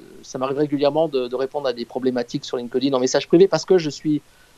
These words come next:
euh, premium sur LinkedIn. J'ai un abonnement premium qui me permet de recevoir des messages privés de toute personne, de tout utis-, utilisateur de LinkedIn. Donc, euh, voilà, contactez-moi. Euh, moi, ça m'intéresse aussi parce que souvent, Philippe, en fait,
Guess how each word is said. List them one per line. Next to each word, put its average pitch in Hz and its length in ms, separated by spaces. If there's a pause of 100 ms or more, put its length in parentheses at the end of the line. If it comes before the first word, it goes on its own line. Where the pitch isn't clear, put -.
(200)
euh, 127 200
premium 165 580
sur - 120
LinkedIn. 147 420
J'ai 165 100
un 147 60
abonnement 151 320
premium 160 400
qui - 140
me 147 120
permet 160 580
de 135 80
recevoir 147 460
des 139 100
messages 143 340
privés 147 240
de 139 140 (100)
toute - 280
personne, 170 520
de 135 120 (200)
tout 233 140
utis-, 175 320 (120)
utilisateur 165 720 (240)
de 151 60
LinkedIn. 131 440 (120)
Donc, 139 240
euh, 117 220 (420)
voilà, 117 160
contactez-moi. 151 760
Euh, 131 320 (220)
moi, 160 160
ça 180 100
m'intéresse 196 380
aussi 214 200
parce 202 160
que 170 80
souvent, 196 400 (480)
Philippe, 175 360
en 151 80
fait, 190 300